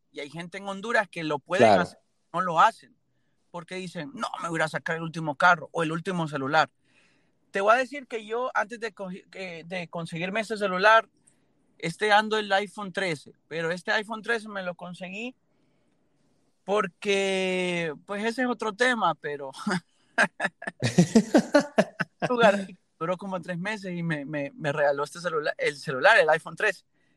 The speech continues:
Speaker 1: que ya no es este,
Speaker 2: Sí.
Speaker 1: porque el que ella me regaló, eh, se me fue en un río.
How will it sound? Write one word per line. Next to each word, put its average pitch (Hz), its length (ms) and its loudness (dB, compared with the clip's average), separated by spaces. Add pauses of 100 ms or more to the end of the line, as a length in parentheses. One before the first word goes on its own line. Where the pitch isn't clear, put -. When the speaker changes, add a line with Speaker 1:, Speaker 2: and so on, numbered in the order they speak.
Speaker 1:
que 185 120 -4
ya 202 120 8
no 240 120 0
es 233 100 -6
este, 262 200 -4
Speaker 2:
Sí. 233 60 -4
Speaker 1:
porque 180 320 -10 (300)
el 180 240 -12 (280)
que 185 200 -6
ella 214 120 0
me 240 140 -2
regaló, 208 680 -2 (920)
eh, 170 840 -8 (800)
se - 200 -6
me 175 140 -4
fue 190 120 -2
en 196 80 -6
un 165 120 -2
río. 202 240 -6